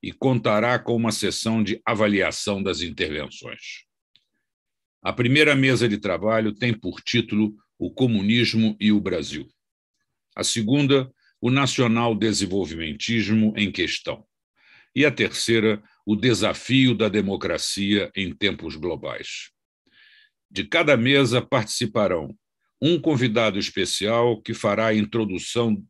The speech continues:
do tema a ser debatido. Um coordenador que, além de trazer sua própria contribuição à compreensão do tema, conduzirá as intervenções dos demais palestrantes.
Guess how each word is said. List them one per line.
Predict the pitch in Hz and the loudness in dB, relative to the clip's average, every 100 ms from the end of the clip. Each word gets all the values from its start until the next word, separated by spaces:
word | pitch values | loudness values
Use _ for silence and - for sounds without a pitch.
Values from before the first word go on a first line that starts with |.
| _ | _
do | 90 95 - | -8 -8 -2
tema | 123 120 120 113 - - | 0 0 0 -4 -8 -18
a | - 92 | -8 -6
ser | - 117 - - - | 0 0 0 -10 -2
debatido. | 110 90 85 - - - - _ _ _ _ _ _ _ - _ - | 0 0 -2 -6 -12 -16 -20 _ _ _ _ _ _ _ -20 _ 2
Um | 175 151 | 2 6
coordenador | 165 135 143 127 107 101 143 127 | 4 6 4 4 2 2 2 2
que, | 135 | 0
além | 120 131 | 2 2
de | 123 | 0
trazer | 110 110 95 113 101 | 0 0 0 0 -2
sua | - 98 - | 0 -2 0
própria | 117 123 113 | 0 0 0
contribuição | 101 95 95 92 92 - 127 123 104 | -2 -4 -4 -4 -4 -2 0 0 0
à | 85 | -4
compreensão | - 95 78 95 87 80 - 78 | -6 -6 -4 -4 -4 -6 -6 -6
do | 78 | -6
tema, | 80 127 127 123 123 _ _ _ _ | -4 0 0 0 -2 _ _ _ _
conduzirá | 139 147 165 107 117 113 117 | 2 4 4 4 2 2 2
as | 104 | 2
intervenções | 104 85 101 87 85 80 - 107 107 101 | 0 0 -2 0 -4 -4 -2 0 0 -2
dos | 85 92 | -6 -8
demais | - 101 87 90 90 - | -2 -4 -4 -6 -6 -6
palestrantes. | - 87 76 - 73 - - - - | -4 -4 -6 -8 -10 -10 -10 -10 -12